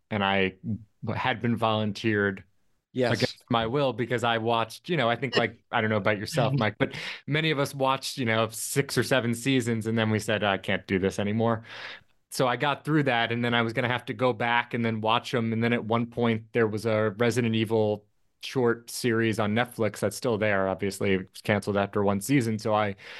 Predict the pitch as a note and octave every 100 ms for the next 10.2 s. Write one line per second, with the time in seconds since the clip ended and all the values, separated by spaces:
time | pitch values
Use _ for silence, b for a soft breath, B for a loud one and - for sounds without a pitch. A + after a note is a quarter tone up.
0 | B B2+ A2+ - C3 A#2 A2+ - A#2 A2+
1 | A2+ A2+ A#2 G#2+ G2+ B B - B2+ A#2+
2 | G#2+ G#2+ B2+ C3 G#2+ - B B B A#2+
3 | A#2 A#2 A#2 A2+ A2+ A#2+ C3+ C#3+ C#3 B2+
4 | A#2 B2 A#2+ - B2+ A#2+ A#2+ A#2+ A#2 A2+
5 | A2+ B2 A2+ A2 G#2+ G#2 G#2 A2 A2 G#2+
6 | G#2 A2 G#2+ G2 G#2 G#2+ G2 - - -
7 | A2 G2 G#2 G2+ A2 A2+ B2 A#2 A2+ A#2+
8 | G#2 G2 - - B2 - G#2+ - C3+ C#3
9 | A#2+ G#2+ A#2+ B2 A#2+ A#2+ A2 A#2+ G#2+ A2
10 | G#2+ -